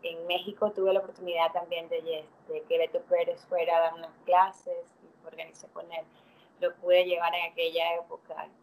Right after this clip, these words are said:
esto fue en dos mil, dos mil ocho, dos mil diez,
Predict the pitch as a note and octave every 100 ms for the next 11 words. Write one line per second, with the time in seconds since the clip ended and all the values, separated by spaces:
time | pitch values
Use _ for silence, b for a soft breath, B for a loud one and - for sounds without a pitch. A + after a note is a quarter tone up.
0 | - _ - D3+ D#3 D#3+ D#3 D#3+ D#3+ D3+
1 | - _ _ _ _ - D#3+ D#3+ D#3+ D#3+
2 | F#3+ G#3 G#3 - G3 G3 G3 E3+ E3 E3+
3 | E3 E3 - F3 F#3+ G3+ -